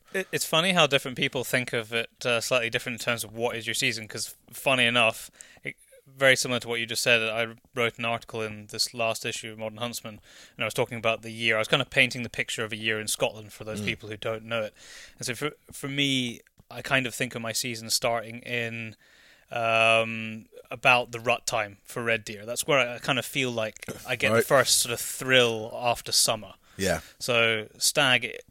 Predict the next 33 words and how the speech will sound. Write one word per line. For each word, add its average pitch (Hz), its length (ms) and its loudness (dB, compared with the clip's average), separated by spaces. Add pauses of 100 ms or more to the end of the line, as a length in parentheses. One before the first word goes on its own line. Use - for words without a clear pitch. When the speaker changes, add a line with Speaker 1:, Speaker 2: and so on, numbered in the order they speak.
(320)
Speaker 1:
stag 131 520 -2
rut 117 240 -2
is 110 120 -4
just, - 340 -2
it's 139 120 0
so 139 160 4
iconic 120 480 -2
in 110 80 -10
Scotland. - 500 -6 (380)
So 139 100 2
I 135 60 8
Speaker 2:
Yeah. - 60 4
Speaker 1:
feel 151 160 6
like 123 160 4
that's 151 260 0
where, 147 180 0
that's 143 220 -2
where 135 100 -6
it 110 120 -8
starts. - 760 4 (220)
And 123 160 2
then 120 400 2 (600)
you're, 117 560 0
uh, 113 220 -2 (300)
sorry, 101 280 2 (280)
I'm 117 80 -14
talking 117 320 -6
absolute 120 320 -4
rubbish. 107 160 -4
That's 117 160 -8
where 127 120 0
my 113 280 2
stalking 127 680 2